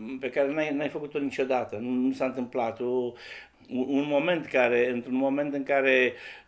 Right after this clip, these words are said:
un adversar face un lucru pe care, la care tu nu ai avut niciodată, n-ai lucrat ca, ca reacție. Niciodată n-ai lucrat. Dar ea vine spontan pentru că unu plus unu plus unu plus unu plus unu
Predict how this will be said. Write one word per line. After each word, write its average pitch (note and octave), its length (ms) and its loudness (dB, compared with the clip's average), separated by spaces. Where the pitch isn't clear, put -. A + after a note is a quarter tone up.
un B2+ 120 0
adversar C3+ 720 4
face C#3 340 -2
un C3+ 140 4
lucru C#3 160 -4
pe C3+ 120 -4
care, C3+ 280 2
la C3 140 2
care C3 220 2
tu C#3 180 -6
nu C#3 60 -2
ai C#3+ 140 2
avut C3 420 -2
niciodată, C3 760 2
n-ai C3 420 2
lucrat D3 400 -2
ca, A#2+ 500 0
ca B2 180 0
reacție. B2+ 680 0
Niciodată C3 440 -4
n-ai A#2 180 -4
lucrat. A2 400 -8
Dar B2 280 -2
ea D#3+ 120 4
vine F#3 240 -4
spontan E3+ 520 -4
pentru D3+ 260 -8
că C#3+ 280 2
unu F#3 200 -2
plus C3 340 -4
unu E3 220 -4
plus B2 280 -6
unu C#3 180 -2
plus A#2+ 280 -8
unu B2+ 180 -2
plus A2 260 -10
unu D#3 260 -8